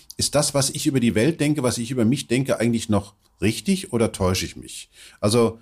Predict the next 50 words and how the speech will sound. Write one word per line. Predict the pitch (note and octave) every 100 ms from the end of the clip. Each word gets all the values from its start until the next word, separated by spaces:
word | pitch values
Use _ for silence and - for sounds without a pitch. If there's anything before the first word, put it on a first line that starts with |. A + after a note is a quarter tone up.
| _ -
die, | F2+ F#2+
die, | G2+
die | F2 G2+
gemeinsame | A2 G2+ C3 F3 D3+ B2
Suche | G2 D#3+ G3 B2 G#2 -
nach | G#2 - G#2 G2+
etwas, | A#2 A#2 -
was | A2
uns, | A2+ A2+ A2 - - _ _ -
was | G#2
uns | A#2+ A2+
angenehm | D#3 F3+ F#3 A2 F#2 E2
ist, | D#2+ - - A2+
das | A#2
würde | C3 C3+
ich | C3+
ja | G#2+
eigentlich | G#2 B2+ A#2
eher | G#2 B2 G2+
als | G#2 -
das | G#2+
bezeichnen, | - G2 G#2 G2 G2+
was, | G2 -
was | F#2+ -
Glück | A2+ C#3
ist. | D#2+ A2+ - - - - -
Das | - G2+
ist | C3+
ja | B2+
nicht | C3+
so | A#2+
was | A2 - -
Abschließendes, | C3 - A#2+ A#2 A2 F#2 E2
sondern | G2+ F#2+
es | F#2+
ist | A2
ein | A2
Programm. | G2 F#2+ F#2+ A2+ F#2+ -
Auch | D#2+ -
für | A2
diese | F#2+ A2+
Philosophen | A2+ A2+ G2 C3 C#3 G#2+
war | F#2+
ja | F#2+
die | F#2
Glückssuche | A#2+ B2+ - A#2+ G2+
eigentlich | - A2 G#2 G#2+
nie | A#2
zu | -
Ende. | F2+ A#2+ A2 B2+